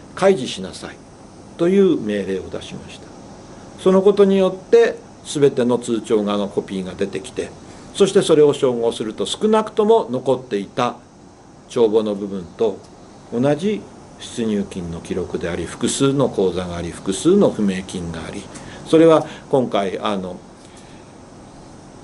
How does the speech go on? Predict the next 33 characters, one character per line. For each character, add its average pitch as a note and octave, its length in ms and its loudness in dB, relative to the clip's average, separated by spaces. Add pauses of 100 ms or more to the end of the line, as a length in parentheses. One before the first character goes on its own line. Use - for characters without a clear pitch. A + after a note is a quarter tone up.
サ A#2 160 2
ン G#2+ 60 0
デ G#2+ 100 6
ー - 20 0
毎 G2+ 160 0
日 G2 360 -8 (140)
の G2+ 140 -2
記 G#2 180 -8
事 F2+ 120 -8
の F2 100 -8
中 F#2 300 -8
の E2+ 220 -10 (220)
後 G2+ 180 6
半 E2+ 400 -8
で、 F2+ 240 -6 (400)
あ E2+ 160 -8 (100)
の、 G#2 280 -12 (1600)
元 F#2 240 0
論 F2+ 160 -2
説 F2+ 260 -6
委 G2+ 40 -4
員 A#2 100 -10
長 - 160 -6
だ - 100 -10
っ - 40 -12 (120)
た - 100 -10 (640)
彼 - 160 -2
が - 200 -12
書 G2 100 2
い E2+ 60 0
て - 140 -12
い - 140 -14
る - 80 -14